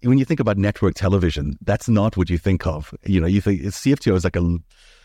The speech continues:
a local T V station in the boonies. It looked like that at the time. Um,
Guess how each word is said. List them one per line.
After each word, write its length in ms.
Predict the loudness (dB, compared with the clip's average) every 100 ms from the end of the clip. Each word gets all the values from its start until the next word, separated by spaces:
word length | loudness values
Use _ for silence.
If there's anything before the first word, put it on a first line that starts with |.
| _ -2
a 20 |
local 240 | 0 2
T 160 | 0 -2
V 120 | -2
station 340 | -2 -2 0 -2
in 80 |
the 80 | -2
boonies. 420 | 0 2 2 0
It 80 | 0
looked 220 | 0 0
like 140 | -4 -4
that 200 | -4 -4
at 80 | -6
the 60 |
time. 440 | -2 0 0 -4 -4
Um, 440 | -2 0 2 0